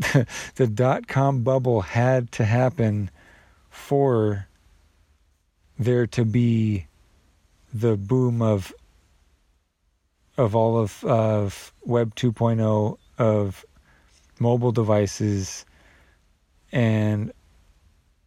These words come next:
whatever we would call it now, of course, A I, but crypto A I, but basically really more than anything,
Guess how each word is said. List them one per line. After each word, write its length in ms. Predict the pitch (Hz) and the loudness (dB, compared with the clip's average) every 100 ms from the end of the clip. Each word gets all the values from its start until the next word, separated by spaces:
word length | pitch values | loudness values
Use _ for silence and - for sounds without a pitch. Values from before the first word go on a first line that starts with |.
| _ _ _ _ _ - | _ _ _ _ _ -6
whatever 460 | 135 120 127 117 131 | -2 0 2 0 2
we 160 | 123 | 2
would 200 | 117 117 | 2 0
call 300 | - 123 120 | -2 0 0
it 80 | - | 0
now, 320 | 113 113 107 | 0 2 2
of 200 | 104 - | 0 -4
course, 340 | - 120 107 - | -2 -2 -2 -2
A 220 | 131 110 | 0 2
I, 340 | 110 107 101 | 2 2 2
but 260 | 101 104 101 | 0 -2 -2
crypto 440 | - 143 - 131 | -2 -2 0 -2
A 160 | 131 123 | 0 0
I, 220 | 113 110 | 2 2
but 140 | 113 127 | 0 -2
basically 500 | 190 - 143 135 127 | -2 -2 -2 0 0
really 340 | 135 143 131 | 2 2 0
more 280 | 117 123 127 | 0 0 0
than 120 | 117 | 0
anything, 640 | 143 139 - 120 107 104 | 0 0 0 -2 0 -2